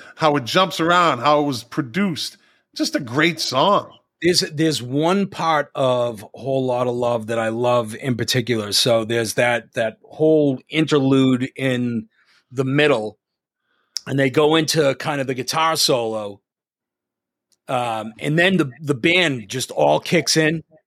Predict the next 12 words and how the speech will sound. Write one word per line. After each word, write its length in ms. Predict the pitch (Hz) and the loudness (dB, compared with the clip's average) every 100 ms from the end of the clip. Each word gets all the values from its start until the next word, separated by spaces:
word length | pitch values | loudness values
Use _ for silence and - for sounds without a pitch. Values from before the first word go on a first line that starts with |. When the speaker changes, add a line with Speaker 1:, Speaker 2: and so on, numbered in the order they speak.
| _ _ _ - | _ _ _ -8
Speaker 1:
Yeah. 300 | 156 175 165 | 0 2 0
Speaker 2:
That, 120 | - - - _ | -4 -14 -20 _
that 240 | 170 175 - | -2 -2 -2
part 300 | 196 190 160 | 0 0 0
is 200 | 135 135 | -6 -8
just 280 | - 139 117 | -6 -6 -8
magic 560 | 127 131 135 139 123 | -10 -4 -2 -2 -6
when 140 | 123 131 | -6 0
they 120 | 135 | 2
all 180 | 135 127 | 2 0
kick 300 | - 147 131 | -2 -2 0
in. 180 | 131 | -4